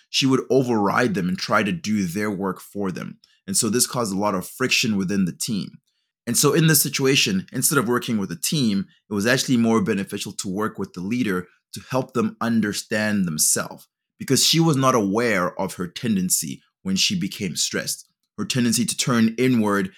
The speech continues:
and to shut out the rest of her team, which left them feeling isolated and frustrated.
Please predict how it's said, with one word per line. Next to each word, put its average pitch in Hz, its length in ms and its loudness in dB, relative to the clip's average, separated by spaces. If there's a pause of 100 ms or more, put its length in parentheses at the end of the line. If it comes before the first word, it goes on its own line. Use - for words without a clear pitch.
(140)
and 92 160 -4
to 92 60 -2
shut 110 260 2
out 101 260 0
the 90 120 -2
rest 98 260 -2
of 98 120 -6
her 92 120 -6
team, 92 440 -2 (260)
which 98 180 -2
left 120 240 2
them 107 160 0
feeling 101 400 -2
isolated 107 580 0
and 85 140 -4
frustrated. 78 760 -4